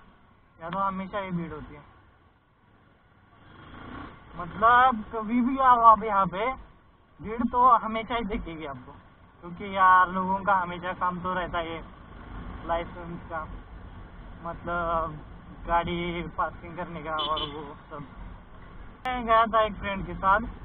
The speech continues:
मतलब उसको कुछ शॉपिंग करनी थी, शॉपिंग करनी थी,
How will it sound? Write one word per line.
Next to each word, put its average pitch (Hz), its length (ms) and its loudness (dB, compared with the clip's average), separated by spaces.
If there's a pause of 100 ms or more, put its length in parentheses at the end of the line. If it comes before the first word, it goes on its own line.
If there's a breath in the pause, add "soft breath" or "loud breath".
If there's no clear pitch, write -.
(520)
मतलब 214 560 6
उसको 214 260 -2
कुछ 214 280 0 (440)
शॉपिंग 190 380 -2
करनी 170 300 -6
थी, 185 180 -8 (760)
शॉपिंग 190 340 -2
करनी 190 280 -4
थी, 196 180 -8